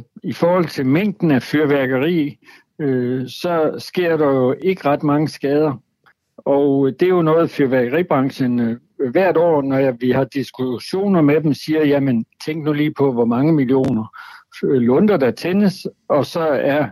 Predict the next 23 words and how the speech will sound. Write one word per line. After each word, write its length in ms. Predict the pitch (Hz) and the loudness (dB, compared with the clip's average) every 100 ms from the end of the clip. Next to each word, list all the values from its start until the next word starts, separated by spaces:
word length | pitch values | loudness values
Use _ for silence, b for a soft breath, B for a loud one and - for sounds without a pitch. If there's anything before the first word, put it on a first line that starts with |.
| b b b - 160 | b b b -2 0
hundrede 440 | 139 156 160 156 127 | 2 2 4 4 2
eller 200 | 123 127 | 2 2
et 200 | 123 139 | 2 0
hundrede 260 | 156 151 | 2 2
og 60 | 135 | 2
halvtreds 460 | 117 107 143 143 143 | 0 -2 -2 0 0
eller 200 | 117 110 | 0 0
to 220 | 165 180 | 0 2
hundrede 320 | 160 165 120 | 2 2 0
personer 500 | - 113 165 147 139 | -2 -4 0 2 2
jo 160 | 117 113 | 2 2
ikke 220 | 139 135 | 0 0
ret 200 | 117 117 | -2 0
mange. 320 | 113 113 123 - _ _ _ _ _ _ - | -2 -2 -4 -6 _ _ _ _ _ _ -2
Det 80 | 156 | 2
er 40 | |
jo 120 | 156 | 2
så 200 | 120 127 - | 0 -4 -2
et 180 | 143 - | -2 -2
synspunkt. 760 | - 120 110 - 110 95 - - - | -6 -6 -6 -4 -4 -4 -12 -18 -2
Mit 200 | 147 180 | 0 0
synspunkt 640 | - 165 127 - 139 117 | -2 -2 -2 0 0 2
er 420 | - 117 117 110 | 2 2 2 0